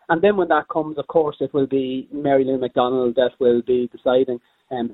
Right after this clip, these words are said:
who her ministers are and in terms of how many positions we have in a, in, in a Sinn Féin-led government. And so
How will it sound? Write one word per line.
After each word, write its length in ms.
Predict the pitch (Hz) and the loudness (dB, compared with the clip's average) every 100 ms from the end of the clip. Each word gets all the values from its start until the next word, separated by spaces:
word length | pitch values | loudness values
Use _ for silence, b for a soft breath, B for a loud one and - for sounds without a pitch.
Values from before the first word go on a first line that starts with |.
| - | 2
who 240 | 143 139 | 4 4
her 200 | 139 135 | 2 0
ministers 560 | 131 139 135 - 131 127 | 0 0 -2 -2 -2 2
are 360 | 131 131 131 127 | 4 4 4 0
and 200 | 123 - | -4 -8
in 180 | 143 131 | -8 -6
terms 300 | 135 135 135 | -2 -2 -2
of 100 | 131 | -2
how 120 | 135 | -2
many 240 | 135 135 135 | -2 -2 -2
positions 500 | 143 135 143 151 143 | -2 -2 -2 -4 -6
we 80 | 135 | -4
have 260 | 131 131 127 | 0 0 2
in 100 | 135 | 0
a, 220 | 123 127 - - | 0 -2 -4 -6
in, 200 | 139 135 | -8 -2
in 340 | 147 139 143 | -2 0 0
a 40 | 135 - | -2 0
Sinn 160 | 139 | -2
Féin-led 480 | - 139 131 135 131 - | 2 2 4 4 2 2
government. 360 | 139 139 135 - _ _ - | 2 2 -4 -8 _ _ -2
And 160 | 139 | 0
so 120 | - | 2